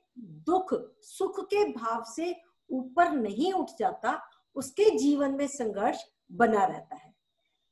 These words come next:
पंचम दृष्टि चतुर्थ भाव पर होने से माता और पूरे घर का ख्याल रखते हैं, यानी माता का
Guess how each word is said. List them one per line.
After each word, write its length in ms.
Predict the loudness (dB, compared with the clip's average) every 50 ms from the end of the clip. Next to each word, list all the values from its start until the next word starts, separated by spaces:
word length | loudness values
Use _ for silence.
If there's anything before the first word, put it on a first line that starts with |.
| _ _ 0
पंचम 480 | 2 2 2 0 0 0 0 0 0 -2
दृष्टि 520 | -4 -6 -6 -2 -2 -2 -2 -2 -6 -4
चतुर्थ 340 | -4 -4 -2 -2 -4 -6 -6 -2 2
भाव 240 | 4 4 4 2 0
पर 120 | -2 -4
होने 280 | -2 -2 -2 -2 -2 -2
से 200 | -4 -4 -6 -6 -6 -6 -8
माता 680 | -10 -6 -2 -2 0 -2 -2 -4 -4 -2 -2 -2 -4 -6 -12 _ _ _ _ -4
और 120 | -4 -4
पूरे 380 | -4 -6 -6 -4 0 0 0 0
घर 240 | 0 0 -2 2 4
का 120 | 4 4
ख्याल 340 | 4 2 2 2 2 2 2
रखते 280 | -2 -4 -4 -8 -8
हैं, 180 | -8 -8 -10 -12 -16 _ _ _ _ _ _ 0
यानी 420 | 2 2 4 4 2 0 0 -4 -10 -16 -20 _ -6 -4
माता 320 | -2 -2 0 2 2 2
का 260 | 2 2 0 -2 -2